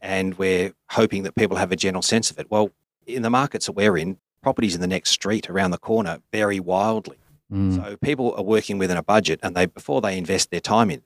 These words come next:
Speaker 1: it, they wanna know, does it sit within their budget?
Speaker 2: Mm.
Speaker 1: It's a fair question, and I, I understand it. So I do like to go to the market with a general price guide, whether it's the low, mids, or highs.
Speaker 2: Mm-hmm.
Speaker 1: Um, we might, we might have a week on the market without a price at all, and, and just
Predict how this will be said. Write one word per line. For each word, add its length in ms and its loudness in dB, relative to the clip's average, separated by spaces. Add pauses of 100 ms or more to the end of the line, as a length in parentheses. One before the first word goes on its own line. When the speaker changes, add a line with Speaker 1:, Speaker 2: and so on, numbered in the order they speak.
Speaker 1:
it, 160 -6
they 80 0
wanna 180 0
know, 400 0 (240)
does 140 -8
it 80 -12
sit 240 0 (240)
within 240 -4
their 80 2
budget? 320 0 (260)
Speaker 2:
Mm. 260 2 (180)
Speaker 1:
It's 100 -8
a 40 -2
fair 160 -2
question, 440 -2
and 120 0
I, 200 2 (100)
I 60 -6
understand 420 -2
it. 60 -4
So 160 2 (320)
I 80 -2
do 180 -2
like 200 2
to 40 -16
go 80 -2
to 40 0
the 60 -2
market 200 0
with 120 -2
a 160 -6
general 360 2
price 340 -2
guide, 300 -2
whether 200 -2
it's 140 -4
the 80 -4
low, 220 2
mids, 240 0
or 80 0
highs. 400 0 (360)
Speaker 2:
Mm-hmm. 200 2
Speaker 1:
Um, 160 -6 (280)
we 180 -2
might, 260 0
we 160 -6
might 180 2
have 160 -2
a 40 0
week 220 0
on 100 -2
the 60 -6
market 300 0
without 320 0
a 40 -6
price 340 0
at 80 -4
all, 180 2
and, 160 -4
and 180 -6
just 300 -2